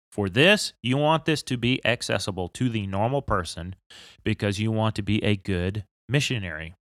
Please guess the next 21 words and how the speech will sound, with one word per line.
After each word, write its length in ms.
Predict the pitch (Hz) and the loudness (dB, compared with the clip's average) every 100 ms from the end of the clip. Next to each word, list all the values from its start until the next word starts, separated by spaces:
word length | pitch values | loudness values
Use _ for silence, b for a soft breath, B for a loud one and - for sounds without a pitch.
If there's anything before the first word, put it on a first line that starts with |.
| _ _ _ _ _ _ - | _ _ _ _ _ _ -8
Okay, 200 | - 104 | 0 0
this 280 | 113 104 - | 0 -4 -2
needs 320 | 120 135 139 | 0 0 0
to 80 | 151 | -2
make 260 | 143 147 - | 0 0 0
sense 380 | - 127 92 | 2 2 2
to 160 | - 107 | -4 -6
your 220 | 98 107 | -4 -2
non-church 840 | 101 92 95 104 104 - 98 92 - _ | -2 0 0 0 -4 -2 -2 -2 -10 _
going 400 | 95 90 87 87 - - | -4 -2 -4 -8 -14 -10
neighbor. 440 | 85 85 92 - - _ _ _ - | -6 -6 -8 -14 -18 _ _ _ -10
Okay, 260 | - 101 120 B B B | 2 4 4 B B B
so 300 | - 131 98 | 8 8 8
it 160 | - 143 | 4 4
will 140 | 139 | 6
show 220 | 120 139 127 | 4 4 4
you 340 | 120 117 107 - | 4 2 0 -4
kind 160 | - 104 | -2 0
of 120 | 95 - | 0 -4
a 60 | |
guesstimated 760 | 92 117 - 110 101 90 87 | 2 4 4 0 0 0 -4